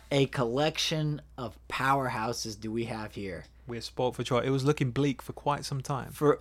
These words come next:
Speaker 1: twelve weeks.
Speaker 2: Vlade
Speaker 1: Almost,
Speaker 2: Divac was
Speaker 1: yeah.
Speaker 2: the only
Speaker 1: <laughs> Oh,
Speaker 2: person
Speaker 1: yeah.
Speaker 2: who can, up until
Speaker 1: And then
Speaker 2: week
Speaker 1: Parrish.
Speaker 2: nine, I was on there,
Speaker 1: <laughs>
Speaker 2: yeah. Okay. All right, so we, okay, do you wanna, uh, so I've got
Speaker 1: You got
Speaker 2: three.
Speaker 1: three.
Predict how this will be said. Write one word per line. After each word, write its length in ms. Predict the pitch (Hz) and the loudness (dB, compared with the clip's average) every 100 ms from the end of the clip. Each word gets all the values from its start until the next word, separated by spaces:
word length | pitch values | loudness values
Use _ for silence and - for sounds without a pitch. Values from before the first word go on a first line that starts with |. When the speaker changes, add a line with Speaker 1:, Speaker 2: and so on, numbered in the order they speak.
| - | 2
Speaker 1:
twelve 380 | - 139 147 | 4 6 6
weeks. 400 | 135 117 95 - | 4 2 0 -4
Speaker 2:
Vlade 540 | 117 131 139 147 147 139 | -2 4 8 8 6 4
Speaker 1:
Almost, 180 | 147 147 | 4 6
Speaker 2:
Divac 240 | 139 - | 4 4
was 120 | 127 | 2
Speaker 1:
yeah. 40 | - | 2
Speaker 2:
the 140 | 139 | 2
only 360 | 135 139 139 135 | 4 4 4 2
Speaker 1:
<laughs> 20 | |
Oh, 20 | |
Speaker 2:
person 360 | - 156 139 131 | 4 6 6 6
Speaker 1:
yeah. 80 | 170 | 4
Speaker 2:
who 180 | 131 160 | 6 4
can, 200 | - 135 - | 4 0 2
up 220 | 139 139 | 4 4
until 200 | 135 - | 6 8
Speaker 1:
And 120 | 190 | 8
then 60 | 127 | 8
Speaker 2:
week 140 | 143 143 | 8 8
Speaker 1:
Parrish. 300 | 151 127 131 | 8 8 6
Speaker 2:
nine, 360 | 131 131 110 | 6 4 0
I 60 | 110 | -2
was 120 | 110 | -2
on 140 | 113 | -2
there, 120 | 117 131 | 2 2
Speaker 1:
<laughs> 720 | 123 117 - - - - - | 2 -2 -6 -8 -6 -6 -6
Speaker 2:
yeah. 20 | |
Okay. 340 | 135 120 117 135 - - - - - - - - - | -6 -4 -6 -8 -16 -20 -20 -20 -20 -20 -20 -4 2
All 100 | 208 | 6
right, 200 | 156 - | 4 2
so 320 | - 170 147 | 0 2 2
we, 340 | 139 175 170 - - | 0 -4 -4 -6 -4
okay, 220 | 170 117 | -2 -2
do 60 | - | 0
you 20 | |
wanna, 360 | 160 160 160 156 - | 0 0 -2 -4 -4
uh, 120 | 139 | -2
so 220 | - 156 | 2 4
I've 320 | 147 175 - | 4 2 0
got 320 | 156 147 131 - - | 2 2 2 -2 -4
Speaker 1:
You 100 | 214 | 0
got 140 | 220 | 0
Speaker 2:
three. 520 | - 151 165 123 85 | 4 8 10 10 4
Speaker 1:
three. 100 | - | -6